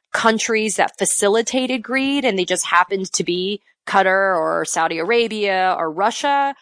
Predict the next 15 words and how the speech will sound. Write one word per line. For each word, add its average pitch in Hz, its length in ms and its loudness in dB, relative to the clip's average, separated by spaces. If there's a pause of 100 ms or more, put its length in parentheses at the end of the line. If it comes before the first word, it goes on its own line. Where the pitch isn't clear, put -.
(200)
or 165 80 -6
the 175 80 -8
Ukraine? 208 680 -4 (340)
Or 226 480 2
are 202 160 0
we 220 160 -6
really 226 300 -4
specifically 202 600 -6
dealing 202 300 -2
with 185 100 -2
the 180 40 -8
fact 170 460 0
that 170 300 2 (340)
maybe 190 320 -2
there's 170 840 -2